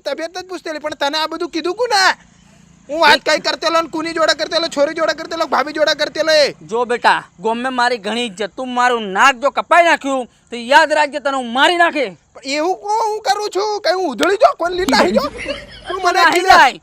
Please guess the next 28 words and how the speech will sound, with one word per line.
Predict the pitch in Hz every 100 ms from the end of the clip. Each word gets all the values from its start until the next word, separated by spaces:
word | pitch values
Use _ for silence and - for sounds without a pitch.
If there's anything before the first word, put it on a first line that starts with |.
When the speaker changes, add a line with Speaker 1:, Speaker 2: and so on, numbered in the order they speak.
| _ 202
Speaker 2:
હવે | 294
ફેમસ | 277 269 349
થઈ | - 370
ગયો, | 381
નાહી | 359 302 339
જાય | 370 349
તારે | 330 302
હું? | 381 415 403 285 - 214
Speaker 1:
એમ, | 277 277 254
એમ, | 277 294
Speaker 2:
હે? | 302
Speaker 1:
એમ | 294 294
જતા | 254 - 247
હશે. | 247 240 185 - -
Speaker 2:
ડોહાનું | 262 262 302 339
વિચારે | 311 330 349 359
નહીં, | 370
પછી | 339 302
આ | 311 302
છાપરું | 294 269 302
છાપરું | 294 311
તોડી | 311 311
આલશે | 339 349 359
કયો? | 359 302 - _ 190
Speaker 1:
નહીં | 214 269
તોડે | 269 269
તા-, | 269 240 _
એટલે | 254 285